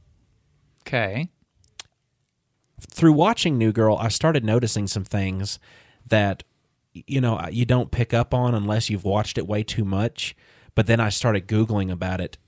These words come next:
Speaker 2: to see, and it's a thing. Bears are referenced in every episode, minus just a handful,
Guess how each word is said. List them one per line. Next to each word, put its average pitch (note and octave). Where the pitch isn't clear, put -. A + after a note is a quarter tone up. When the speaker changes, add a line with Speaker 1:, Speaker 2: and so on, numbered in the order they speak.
Speaker 2:
to -
see, -
and B2
it's C#3+
a A#2+
thing. G#2+
Bears G#2+
are G#2+
referenced G2
in G#2+
every A#2
episode, F#2+
minus F#2
just G2
a F#2
handful, -